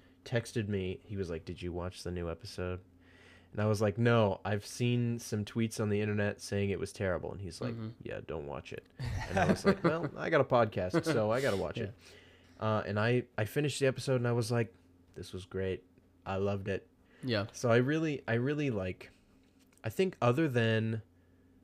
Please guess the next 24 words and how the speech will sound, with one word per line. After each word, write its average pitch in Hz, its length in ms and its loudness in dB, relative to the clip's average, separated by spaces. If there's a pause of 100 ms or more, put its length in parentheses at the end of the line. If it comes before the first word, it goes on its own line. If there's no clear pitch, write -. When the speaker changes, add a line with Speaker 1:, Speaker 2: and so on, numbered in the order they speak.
(280)
Speaker 1:
well, 113 200 6
even 180 260 2
then, 160 220 4 (840)
uh, 117 320 4 (440)
in 127 120 4
episode 175 320 0
three 139 180 2
and 123 100 2
four, 113 280 2
he 110 160 -4
starts, - 380 -4
we 107 100 -4
start - 260 -2
to 113 80 -8
see - 160 -4
the 104 120 2
lightsabers, 104 840 0 (400)
at 120 100 2
least 143 200 2
Obi-Wan 131 380 4
and 104 100 2
Darth 101 220 2
Vader's 95 340 -2
lightsabers, 110 640 -4